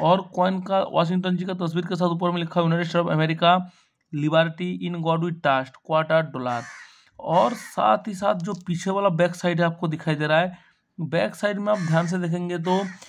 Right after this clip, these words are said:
इसमें दो, एक नाव में दो नाविक को दिखाया गया, जिसका नाम है लुइस एंड क्लार्क। ये, ये सेंट लुइस डाउन ऑफ मिसौरी रिवर से ये दोनों हिस्टोरिकल रिटर्न किया था।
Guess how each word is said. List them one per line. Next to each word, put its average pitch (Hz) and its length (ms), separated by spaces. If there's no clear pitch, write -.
इसमें 175 520
दो, 190 520
एक 190 180
नाव 160 320
में 180 380
दो 202 540
नाविक 156 340
को 180 140
दिखाया 160 360
गया, 170 140
जिसका 165 400
नाम 190 260
है 190 60
लुइस 180 500
एंड 170 120
क्लार्क। 139 360
ये, 202 180
ये 143 360
सेंट 185 320
लुइस 180 520
डाउन 165 380
ऑफ 175 220
मिसौरी 160 540
रिवर 160 320
से 160 220
ये 180 160
दोनों 170 420
हिस्टोरिकल 190 520
रिटर्न 156 300
किया 131 180
था। 123 300